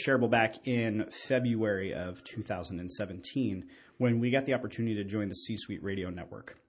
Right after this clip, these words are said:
And, uh, we were asked to have, uh, the company podcast, True Voice, the True Voice Media podcast,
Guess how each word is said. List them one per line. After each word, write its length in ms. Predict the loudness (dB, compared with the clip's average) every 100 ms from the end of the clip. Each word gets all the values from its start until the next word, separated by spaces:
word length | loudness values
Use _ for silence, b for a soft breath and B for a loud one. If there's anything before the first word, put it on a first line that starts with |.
| -6
And, 480 | -4 0 0 -2 -4 B B B B -4
uh, 240 | -2 0
we 140 | 0 0
were 120 | 2
asked 540 | 4 4 4 -2 -8 -10 -12 -2
to 140 | -2
have, 480 | 0 2 2 0 -8
uh, 280 | -8 -4 -4
the 200 | -2 -4
company 400 | -2 -4 -2 -2
podcast, 420 | -2 -6 -6 -8 -6
True 180 | -4 -2
Voice, 220 | -2 -2
the 100 | -6
True 160 | -4 -2
Voice 160 | 0 2
Media 220 | 2 2
podcast, 480 | -2 -4 -4 -4